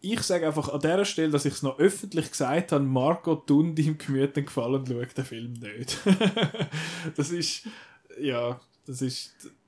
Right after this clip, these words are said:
der Anti-Marco-Film. Andererseits würde es mich auch interessieren, wie du den jetzt findest, wenn, wenn du mit dieser Erwartung in so einen Film hineingehst, den ich jetzt da, äh, gesetzt habe. Aber ja, das ist, der wird uns nächste Woche,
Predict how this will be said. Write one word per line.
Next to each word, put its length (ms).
der 120
Anti-Marco-Film. 1080
Andererseits 560
würde 140
es 60
mich 200
auch 140
interessieren, 680
wie 80
du 140
den 180
jetzt 180
findest, 380
wenn, 220
wenn 160
du 100
mit 200
dieser 220
Erwartung 600
in 60
so 160
einen 160
Film 280
hineingehst, 480
den 120
ich 120
jetzt 220
da, 200
äh, 320
gesetzt 460
habe. 220
Aber 200
ja, 120
das 220
ist, 340
der 160
wird 220
uns 160
nächste 400
Woche, 400